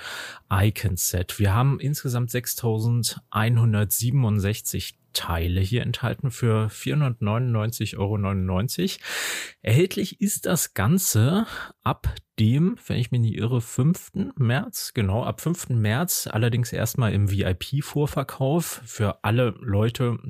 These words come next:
die keine V I Ps sein sollten, warum auch immer <laughs> man kein Lego V I P ist.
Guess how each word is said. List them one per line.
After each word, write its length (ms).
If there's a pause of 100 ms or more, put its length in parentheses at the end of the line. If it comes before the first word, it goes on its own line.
(160)
die 160
keine 380
V 60
I 200
Ps 360
sein 180
sollten, 320
warum 240
auch 100
immer 260 (100)
<laughs> 80
man 120 (240)
kein 200
Lego 320
V 100
I 100
P 220
ist. 240